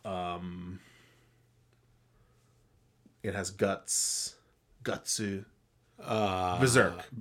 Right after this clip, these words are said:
Speaker 2: yeah.
Speaker 1: Yeah, and the art style reminds me a lot of Berserk. Um, I'm cur-, I'm really curious about it. I wanna see how Netflix tackles, like, a more,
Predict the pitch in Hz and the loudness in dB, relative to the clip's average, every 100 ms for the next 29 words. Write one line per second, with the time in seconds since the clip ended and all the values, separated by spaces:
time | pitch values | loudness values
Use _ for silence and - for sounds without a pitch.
0 | - 113 101 139 113 117 123 135 135 160 | 4 6 8 8 10 8 10 10 10 8
1 | - 147 135 127 123 127 113 107 101 95 | 8 8 8 8 6 4 4 4 2 0
2 | 90 120 120 117 - - - - 107 98 | 2 4 4 2 -14 -20 -16 0 6 6
3 | 95 95 98 127 170 170 139 160 131 131 | 6 2 0 6 6 6 6 8 8 10
4 | 139 139 127 120 117 113 113 113 110 104 | 8 8 6 6 4 6 8 8 6 6
5 | 113 113 - 117 110 110 104 101 107 104 | 4 4 2 2 2 2 0 2 4 6
6 | 101 104 120 110 85 - 101 - - 104 | 4 0 0 0 0 0 -2 -2 -2 0
7 | 92 98 92 92 95 95 98 98 98 98 | 0 0 -2 -2 -2 0 0 0 0 2
8 | 95 92 92 92 | 2 0 -2 -4